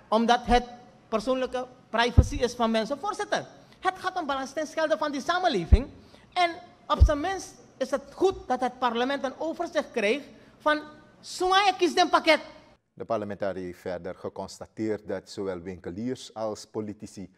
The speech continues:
Speaker 2: betrokken zijn bij de verstrekking van sociale pakketten.
Speaker 1: Maar er is een ander verschijnsel, voorzitter. En dat is dat winkeliers pakketten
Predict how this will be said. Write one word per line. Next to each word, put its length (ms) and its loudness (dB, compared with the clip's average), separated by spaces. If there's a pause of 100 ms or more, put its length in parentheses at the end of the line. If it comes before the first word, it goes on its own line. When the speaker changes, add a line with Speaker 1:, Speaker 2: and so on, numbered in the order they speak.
(240)
Speaker 2:
betrokken 440 -8
zijn 300 -10
bij 180 -12
de 100 -14
verstrekking 640 -12
van 320 -12
sociale 500 -12
pakketten. 460 -20 (1120)
Speaker 1:
Maar 140 -2
er 60 0
is 80 -4
een 120 -2
ander 240 -2
verschijnsel, 600 0
voorzitter. 400 -8 (920)
En 140 -2
dat 220 0
is 400 4 (520)
dat 200 0
winkeliers 600 4 (680)
pakketten 500 0